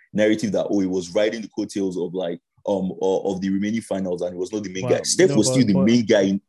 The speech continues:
Speaker 1: every of those
Speaker 2: but
Speaker 1: finals
Speaker 2: the
Speaker 1: they won.
Speaker 2: fact is
Speaker 1: Even the one where K D, um, was the best player, and, um,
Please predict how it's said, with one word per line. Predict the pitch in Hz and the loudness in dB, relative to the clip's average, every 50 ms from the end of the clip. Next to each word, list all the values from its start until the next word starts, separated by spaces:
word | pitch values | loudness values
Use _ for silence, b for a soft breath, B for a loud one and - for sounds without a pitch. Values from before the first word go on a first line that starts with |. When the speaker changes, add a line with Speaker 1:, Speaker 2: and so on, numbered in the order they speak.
| - | 0
Speaker 1:
every | 190 190 175 135 110 151 175 147 | 0 0 0 0 -2 -2 -2 -2
of | 123 107 | -2 -2
those | 123 117 - | -6 -8 -8
Speaker 2:
but | - - 110 151 | -8 -6 -4 -4
Speaker 1:
finals | 147 - 185 156 143 | -4 -2 -4 -4 -4
Speaker 2:
the | 175 | -4
Speaker 1:
they | 175 175 | -6 0
won. | 175 180 | 2 4
Speaker 2:
fact | 180 185 185 - _ - | 4 4 2 -2 _ -8
is | 147 143 147 170 175 - - - - - | -6 -6 -6 -6 -8 -12 -18 -16 -6 4
Speaker 1:
Even | - 240 226 262 247 | 4 6 8 8 8
the | 190 190 | 10 10
one | 165 165 208 214 220 170 | 10 8 8 8 8 8
where | 156 180 180 | 8 6 6
K | 175 - - 185 180 170 147 | 6 4 2 4 6 8 8
D, | 147 160 165 160 143 - _ - | 8 8 8 6 4 2 _ 4
um, | 123 123 117 110 107 98 95 85 - - | 6 6 6 6 6 4 0 -2 -6 -2
was | 113 120 117 | -2 0 0
the | 113 104 | 0 -4
best | 92 87 131 135 147 143 - | -4 -2 0 0 0 -2 -6
player, | - 95 95 95 95 101 - - - | -8 -6 -4 -2 -2 -2 -4 -6 -8
and, | - 110 107 107 | -8 -6 -4 -2
um, | 101 101 98 101 | -4 -4 -4 -6